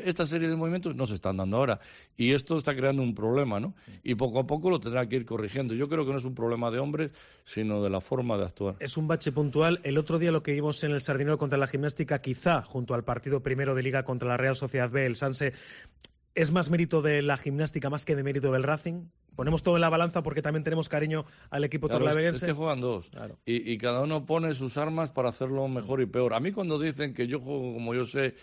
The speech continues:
Speaker 1: y me da igual lo del contrario, es falso, ¿no? El Racing, de hecho, co-,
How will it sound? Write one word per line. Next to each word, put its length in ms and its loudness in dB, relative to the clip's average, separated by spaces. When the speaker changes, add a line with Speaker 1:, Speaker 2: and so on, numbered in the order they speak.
Speaker 1:
y 80 -6
me 140 0
da 80 6
igual 200 4
lo 60 4
del 120 2
contrario, 360 0
es 80 -8
falso, 360 -2
¿no? 160 -8
El 160 -2
Racing, 340 -2
de 160 4
hecho, 300 -2
co-, 160 -6